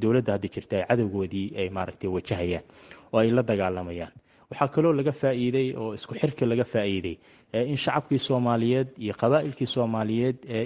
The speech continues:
intaa colaadda kale dhex taagneedna ay maanta isku gurumanayaan, dhiiggana isku shubayaan, isku safna ay ku jiraan.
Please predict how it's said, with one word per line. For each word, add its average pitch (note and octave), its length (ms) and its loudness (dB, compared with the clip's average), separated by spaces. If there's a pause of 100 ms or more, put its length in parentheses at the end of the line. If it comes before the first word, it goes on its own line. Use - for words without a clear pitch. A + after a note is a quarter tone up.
intaa D#3+ 260 0
colaadda A#2+ 400 2
kale A#2 200 -2
dhex B2 260 -4
taagneedna G#2 480 -4 (300)
ay A2 120 2
maanta B2 300 4
isku - 200 -6
gurumanayaan, G#2 600 0
dhiiggana B2+ 340 2
isku - 200 -8
shubayaan, F#2+ 440 -4 (300)
isku - 240 -4
safna A2+ 380 -2
ay F#2+ 80 -2
ku - 140 -14
jiraan. F2+ 300 -10